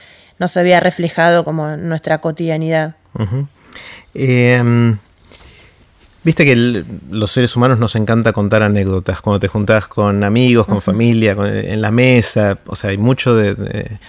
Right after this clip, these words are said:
Speaker 2: "No sabes lo que me pasó", y uno cuenta una anécdota. ¿Vos tenés anécdotas que solés contar? Quizás te la puedo preguntar de otra manera con clientes.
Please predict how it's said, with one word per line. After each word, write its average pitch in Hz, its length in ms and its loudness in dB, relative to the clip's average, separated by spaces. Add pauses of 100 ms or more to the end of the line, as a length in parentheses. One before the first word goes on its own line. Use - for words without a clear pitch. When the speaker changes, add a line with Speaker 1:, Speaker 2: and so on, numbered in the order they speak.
(120)
Speaker 2:
"No 143 80 -4
sabes 160 220 2
lo 156 140 4
que 147 100 -2
me 147 120 -2
pasó", 160 520 2
y 135 120 2
uno 131 160 0
cuenta 123 240 2
una 117 120 2
anécdota. 120 600 0 (500)
¿Vos 147 160 -2
tenés 175 240 2
anécdotas 147 500 2
que 117 100 -4
solés 127 640 0 (300)
contar? 127 560 0 (280)
Quizás 160 240 2
te 175 80 2
la 147 80 4
puedo 139 160 6
preguntar 123 340 2
de 123 60 6
otra 113 140 2
manera 120 280 4
con 117 220 0
clientes. 131 840 0